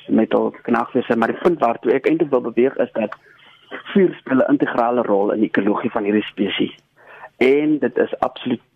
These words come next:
eh, 'n noodsaaklikheid om, eh, populasies in stand te hou vir 'n hersaaier soos, eh, die Leucadendron argenteum, die silverboom. So in die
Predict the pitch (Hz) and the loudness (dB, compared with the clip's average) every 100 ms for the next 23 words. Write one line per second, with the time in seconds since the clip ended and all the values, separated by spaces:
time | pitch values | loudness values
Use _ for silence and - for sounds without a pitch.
0 | - - 104 104 101 101 104 101 - 123 | -4 -2 0 0 0 -2 0 -2 2 0
1 | - 123 110 - _ _ - - - - | 0 -2 -2 -6 _ _ -20 -20 -20 -6
2 | 117 113 113 113 - - 107 104 - - | -2 0 0 -2 -6 -2 0 2 0 -4
3 | - 131 120 104 110 143 117 110 - 117 | -4 0 2 2 -2 -2 -2 -4 0 -2
4 | 113 107 98 107 113 104 101 98 120 104 | -2 -2 -2 0 -2 0 -2 -2 -2 -2
5 | 113 - - 110 - - 98 95 92 - | -4 -6 -2 -2 -2 -2 -2 -2 -4 -2
6 | 95 104 101 101 98 98 98 98 104 110 | 0 0 0 0 0 0 -2 0 0 0
7 | 101 98 104 104 101 98 95 - - - | -2 0 0 -2 -2 -2 -4 -10 -14 -14
8 | - - 127 123 | -12 -2 0 2